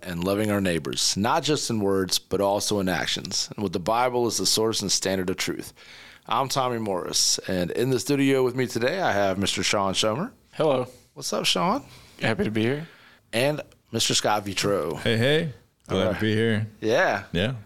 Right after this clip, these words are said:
Speaker 1: All
Speaker 3: let's
Speaker 1: right,
Speaker 3: do
Speaker 1: you,
Speaker 3: this.
Speaker 1: you're on the hot seat today, man.
Speaker 3: I know. I'm a little bit nervous, but, uh, let's do it.
Speaker 1: Yeah, so you interviewed us on Zambia, <clears throat> and now it is our turn to interview you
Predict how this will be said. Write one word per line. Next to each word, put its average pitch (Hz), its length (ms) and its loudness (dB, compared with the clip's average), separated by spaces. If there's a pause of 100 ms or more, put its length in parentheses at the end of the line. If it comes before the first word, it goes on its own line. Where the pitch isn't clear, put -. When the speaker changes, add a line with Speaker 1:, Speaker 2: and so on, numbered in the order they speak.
(120)
Speaker 1:
All 113 60 0
Speaker 3:
let's 113 80 2
Speaker 1:
right, 139 80 2
Speaker 3:
do 104 80 2
Speaker 1:
you, 107 80 0
Speaker 3:
this. 101 260 0
Speaker 1:
you're 131 100 2
on 143 60 2
the 123 80 0
hot 135 220 -2
seat 117 160 -4
today, 104 260 0
man. 101 300 -2
Speaker 3:
I 101 200 0
know. 110 460 2
I'm 101 60 0
a - 20 2
little 107 160 2
bit 104 140 2
nervous, 98 500 2
but, 87 320 -2
uh, 90 220 2
let's 92 180 2
do 95 200 2
it. 90 80 -4 (140)
Speaker 1:
Yeah, 160 260 0
so - 140 -2
you 151 240 2
interviewed 180 380 4
us 175 240 2
on 151 120 2
Zambia, 139 520 2 (100)
<clears throat> - 120 -20
and 117 260 0
now 117 240 4
it 117 80 2
is 110 440 0 (520)
our 120 200 2
turn 131 420 -2
to 101 500 2
interview 110 420 2
you 143 520 0